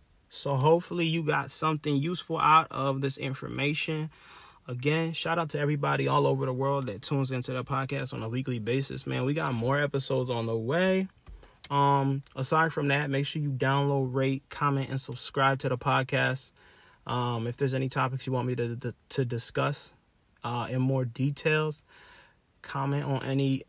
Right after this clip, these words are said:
any episodes and let me know. Message me on social media, um, at Leon Benson two on Instagram, at Leon Benson on Facebook. You can type in Leon Genesis on any of the podcast platforms, or you can Google, um,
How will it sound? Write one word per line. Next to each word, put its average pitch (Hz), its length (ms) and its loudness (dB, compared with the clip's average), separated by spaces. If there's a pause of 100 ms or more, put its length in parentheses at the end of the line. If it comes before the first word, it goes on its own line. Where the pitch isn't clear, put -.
(100)
any 139 180 0
episodes 143 800 0 (260)
and 135 160 0
let 143 160 2
me 135 140 2
know. 131 380 0 (500)
Message 139 380 -2
me 143 160 0
on 139 160 2
social 139 360 -2
media, 131 540 2 (640)
um, 120 520 -4
at 139 200 0
Leon 139 340 2
Benson 131 400 0
two 147 260 0
on 131 140 0
Instagram, 127 680 -2 (120)
at 135 160 0
Leon 131 260 0
Benson 131 320 0
on 127 120 -2
Facebook. 123 680 -2
You 143 140 -6
can 123 160 -2
type 143 300 0
in 139 140 2
Leon 139 300 2
Genesis 135 480 0
on 123 160 -2
any 139 200 2
of 135 60 2
the 127 100 2
podcast 131 520 -2
platforms, 123 680 -2
or 151 220 6
you 147 140 2
can 127 180 0
Google, 135 480 4 (800)
um, 120 540 -4